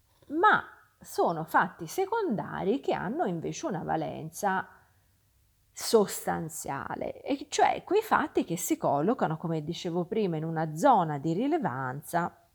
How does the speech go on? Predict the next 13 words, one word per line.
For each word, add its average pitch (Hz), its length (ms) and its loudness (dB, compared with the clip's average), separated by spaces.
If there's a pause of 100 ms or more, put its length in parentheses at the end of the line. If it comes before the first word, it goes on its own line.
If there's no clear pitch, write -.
(1600)
che 339 120 2
però 185 600 6
incide, 190 1080 0
per 214 140 -2
esempio, 220 480 0
sul 170 220 -4
modo 160 360 0
di 165 140 2
essere 165 640 -2 (400)
di 185 340 0
una 165 260 -2
determinata 156 1300 -2 (280)
situazione. - 1040 -6